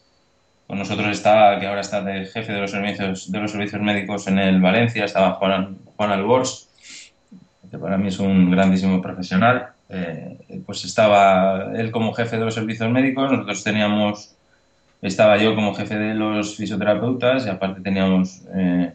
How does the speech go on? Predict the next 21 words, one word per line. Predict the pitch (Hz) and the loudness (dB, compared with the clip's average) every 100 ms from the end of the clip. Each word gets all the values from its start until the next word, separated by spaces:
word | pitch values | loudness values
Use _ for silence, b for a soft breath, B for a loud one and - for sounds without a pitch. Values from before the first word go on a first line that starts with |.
| - - | -14 -2
éramos | 95 95 95 | 2 2 2
tres | - 92 | 0 -2
fisioterapeutas | 101 98 95 110 113 127 117 123 127 - | -2 -4 0 0 2 0 2 2 0 -4
y, | 104 104 92 87 | -6 -2 -2 -2
y | 95 | -2
un | 95 95 | 2 2
masajista. | 90 87 101 92 - 92 - _ _ _ _ _ _ _ | 2 -2 -10 -8 -6 -8 -10 _ _ _ _ _ _ _
El | 101 101 101 98 98 95 95 95 95 | 0 2 4 4 4 2 4 4 2
nutricionista, | 101 92 92 98 110 - 110 101 | 0 -2 0 2 2 4 2 2
que | 101 98 | 0 -2
es | 98 - | -6 -6
el | 98 92 | -6 -6
que | |
es | 98 - - | -8 -10 -10
actualmente | 104 - 101 98 104 101 104 | -10 -4 0 2 0 -2 -2
el | 104 92 | -4 -2
jefe | 98 95 | -4 -2
de | 98 | -2
los | 98 | -2
servicios | 95 98 98 98 | -2 -2 0 0
médicos | 101 98 95 92 - - | 2 2 0 0 -4 -18